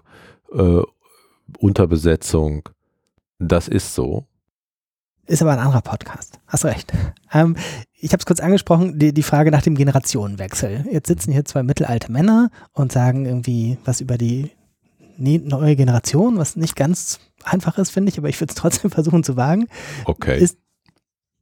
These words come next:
Speaker 2: siehst du in Sachen, äh, Verhältnis zu, weiß ich nicht, Digitalisierung, digitale Transformation, anderes Verständnis von Journalismus einen Generationenunterschied?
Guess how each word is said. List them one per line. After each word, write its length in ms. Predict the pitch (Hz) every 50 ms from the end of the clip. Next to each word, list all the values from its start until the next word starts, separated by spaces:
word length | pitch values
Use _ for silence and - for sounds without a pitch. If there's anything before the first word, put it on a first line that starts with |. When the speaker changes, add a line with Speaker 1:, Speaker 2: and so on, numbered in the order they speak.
| _ _ _ _ - - - 196 180 - - - - _ _
Speaker 2:
siehst 340 | 160 139 160 196 196 - -
du 80 | 196
in 140 | 147 165 156
Sachen, 460 | 151 165 165 - 160 151 151 156 160
äh, 380 | - 151 147 143 143 139 147 143
Verhältnis 720 | - - 139 123 127 151 170 - 165 160 156 - - - -
zu, 260 | - 160 151 151 143
weiß 180 | 135 139 156
ich 60 | 151 143
nicht, 200 | 151 151 - -
Digitalisierung, 580 | 147 143 147 - 143 139 139 135 151 151 139
digitale 300 | 135 139 139 - 139 139
Transformation, 760 | - - 143 135 - 147 139 131 - 143 139 139 143 147 143 -
anderes 260 | - 143 147 156 -
Verständnis 320 | - 151 - - 151 147 -
von 160 | - 151 135
Journalismus 480 | 123 - 135 135 151 - - 151 135 -
einen 160 | 143 139 135
Generationenunterschied? 1000 | 127 131 123 117 113 - - 98 98 95 101 - 113 120 - - - - -